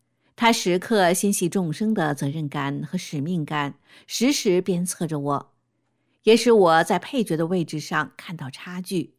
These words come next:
修正自己。前年在本地最热的时候，有一天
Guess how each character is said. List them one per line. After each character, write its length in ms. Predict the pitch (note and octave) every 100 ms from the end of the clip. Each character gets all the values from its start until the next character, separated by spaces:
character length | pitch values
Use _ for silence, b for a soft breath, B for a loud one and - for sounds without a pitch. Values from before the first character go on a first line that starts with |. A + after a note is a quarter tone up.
| -
修 300 | - B3 A#3+
正 180 | G3
自 180 | C#3+ D#3+
己。 340 | C#3 C#3+ C3+ _ _ _ _ _ _ _ _ _ _ _ _ _ _ _
前 240 | - E3+
年 380 | G3 D3 D3 - b b
在 180 | - B3
本 240 | A3+ F3+ D#3+
地 240 | G#3 G3
最 160 | F#3 G#3
热 160 | G#3+
的 80 | F3
时 200 | D#3 C#3
候， 380 | - D3+ C#3+ - _ _ _ _ _ _
有 120 | F3
一 140 | D3+ C#3+
天 420 | - F#3 F3 F3+